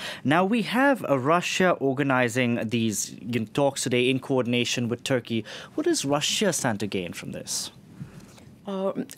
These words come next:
Speaker 2: Russia now is, uh, is doing the job of the international community. Um,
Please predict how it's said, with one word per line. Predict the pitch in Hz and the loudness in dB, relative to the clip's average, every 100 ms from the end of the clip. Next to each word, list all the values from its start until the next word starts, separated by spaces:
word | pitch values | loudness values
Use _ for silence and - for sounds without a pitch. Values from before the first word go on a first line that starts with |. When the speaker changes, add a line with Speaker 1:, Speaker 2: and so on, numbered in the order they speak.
| - - | -12 -2
Speaker 2:
Russia | 208 220 294 - 196 | 2 4 4 4 4
now | 196 220 214 202 | 4 4 4 4
is, | 185 180 165 165 | 4 2 0 0
uh, | 190 180 170 - | 2 2 0 0
is | 175 | -2
doing | 180 185 151 | 0 -2 -4
the | 160 | -4
job | 190 170 | -2 -2
of | 156 147 | -4 -6
the | 160 151 | -6 -6
international | 151 156 160 - 151 | -4 -4 -4 -4 -8
community. | - - 190 156 - - - - - - - - | -10 -8 -6 -6 -8 -16 -20 -20 -20 -20 -10 -6
Um, | 156 - 80 - - - - | -4 -4 -6 -6 -8 -8 -10